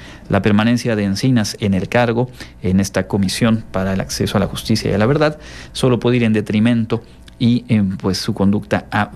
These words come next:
viciado el proceso. Eso fue ayer por la tarde y hoy, eh, por la mañana, el presidente López Obrador respaldó nuevamente la gestión de Encinas, sostuvo que esta denuncia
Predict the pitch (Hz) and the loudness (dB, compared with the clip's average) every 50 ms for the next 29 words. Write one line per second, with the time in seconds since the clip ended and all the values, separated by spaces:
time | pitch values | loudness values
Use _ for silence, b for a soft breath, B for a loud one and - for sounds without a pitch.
0 | 101 98 101 104 95 - - 120 113 104 104 107 104 - - - 95 90 85 - | -4 -2 0 0 0 0 0 2 2 2 2 0 -2 -6 -8 -8 -8 -8 -6 -6
1 | - - - - - - - - - - - - 135 165 151 185 190 185 170 - | -6 -6 -4 -4 -4 -4 -6 -6 -6 -4 -4 -2 -2 0 0 2 2 2 0 0
2 | 160 120 120 98 101 113 101 101 98 90 92 101 110 127 131 139 143 B B B | -2 -2 -2 0 0 0 -2 -2 -4 -4 -2 2 2 4 4 2 0 B B B
3 | B B B - - 95 113 117 123 131 131 143 151 170 156 143 151 - - - | B B B -4 0 2 2 2 2 2 2 2 2 2 2 0 0 -2 -4 -4
4 | - 117 110 101 - 104 101 - 113 110 110 110 113 107 107 107 - - - 123 | -2 0 0 0 0 -2 0 0 2 2 2 2 2 0 0 -2 -2 -2 0 2
5 | 127 127 120 127 131 143 B B B B - - - 110 - - - 120 127 143 | 2 2 2 2 0 -2 B B B B -4 0 0 0 0 0 0 0 2 2
6 | 180 175 165 156 139 135 139 143 143 139 120 110 95 - - 107 - - - 123 | 2 0 2 2 2 2 2 0 0 0 -2 -2 -2 -2 -4 -6 -2 0 2 2
7 | 120 120 110 104 101 101 - 151 156 143 131 131 131 - - - - - - - | 4 4 2 2 0 0 0 0 0 2 2 0 -2 -4 -6 -4 -4 -4 -2 0
8 | - 131 123 113 - 117 110 113 - - 107 101 104 117 143 151 139 - 160 165 | 0 0 0 0 0 0 -2 0 0 0 0 2 2 2 2 2 2 0 0 0
9 | 165 | -2